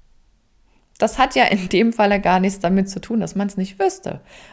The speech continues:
Aber da gibt's irgendwas, was blockiert, da ist die Handbremse angezogen und die Frage lautet, was steckt dahinter? Und mach dir bewusst, dass es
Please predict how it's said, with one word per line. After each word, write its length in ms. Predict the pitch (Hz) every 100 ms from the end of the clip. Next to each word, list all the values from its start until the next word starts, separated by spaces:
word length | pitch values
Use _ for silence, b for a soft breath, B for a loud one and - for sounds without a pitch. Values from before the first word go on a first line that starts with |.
| B
Aber 200 | 233 262
da 120 | 254
gibt's 240 | 262 - -
irgendwas, 720 | - 302 311 294 240 269 -
was 240 | 226 247 -
blockiert, 540 | 190 185 - 302 320
da 60 | 220
ist 220 | 226 -
die 120 | 202
Handbremse 460 | 233 - 175 175 -
angezogen 640 | 185 196 196 226 240 269
und 300 | 202 202 202 -
die 140 | - 180
Frage 400 | - - 180 185
lautet, 420 | 185 180 180 170 b b b b b b b _
was 220 | 190 190
steckt 260 | - 165 -
dahinter? 480 | 156 180 180 - - - _ _ _ _ _
Und 220 | - 320
mach 140 | 285 294
dir 160 | 285
bewusst, 520 | 254 240 269 294 - b b b b b b _ _ _
dass 540 | - 202 214 - - - _ _ _ _ _
es 380 | - 208 -